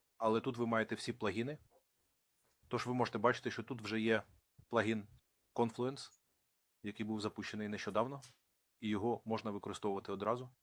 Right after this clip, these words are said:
Але ви також можете використовувати плагін E D M або плагін Goat, які обидва сумісні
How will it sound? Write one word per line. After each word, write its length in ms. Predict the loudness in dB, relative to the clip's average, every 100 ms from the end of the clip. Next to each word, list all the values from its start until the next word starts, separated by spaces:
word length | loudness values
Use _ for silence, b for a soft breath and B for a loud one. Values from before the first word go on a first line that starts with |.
| _
Але 340 | -2 4 6 4
ви 140 | 2
також 400 | 0 -2 -2 -4
можете 280 | -4 -4 -4
використовувати 800 | -6 -6 -6 -4 -4 -2 -4 -6
плагін 340 | 0 2 2
E 240 | -4 -10 -2
D 60 |
M 240 | 0 0 -2 -14 _ _ _ _
або 400 | -2 0 0 -2 -8 _ _ _ _
плагін 400 | -2 0 -2 2
Goat, 320 | 2 2 -2 -20 _ _ _ _ _ _ _ -6
які 300 | -6 -2 0
обидва 500 | 0 2 2 2 -2
сумісні 540 | -2 -4 -4 -6 -10